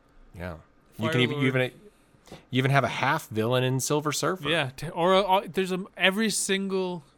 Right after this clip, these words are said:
Speaker 2: Herald of Galactus is a good villain.
Speaker 1: Yeah, absolutely.
Speaker 2: Terex,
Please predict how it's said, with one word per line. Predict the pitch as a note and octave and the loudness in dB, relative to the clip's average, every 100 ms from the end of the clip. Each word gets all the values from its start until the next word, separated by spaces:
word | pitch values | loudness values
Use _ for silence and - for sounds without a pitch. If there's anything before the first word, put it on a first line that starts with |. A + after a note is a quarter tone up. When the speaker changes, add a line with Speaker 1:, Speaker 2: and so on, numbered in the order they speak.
| - | -12
Speaker 2:
Herald | D#3 D#3 D#3+ | -4 -2 -2
of | C#3+ | -4
Galactus | B2 C3+ B2+ B2+ D#3 C#3+ - - | -8 -6 -4 -4 -6 -8 -10 -10
is | C#3 | -8
a | C3 | -8
good | B2 C3+ | -6 -6
villain. | A2+ B2 A2 G#2 _ _ _ _ - | -6 -12 -12 -18 _ _ _ _ -2
Speaker 1:
Yeah, | C#3 - _ - | -2 -4 _ -4
absolutely. | A#2+ - A#2 D3 E3+ | -4 0 0 2 0
Speaker 2:
Terex, | - - - | -2 -6 -8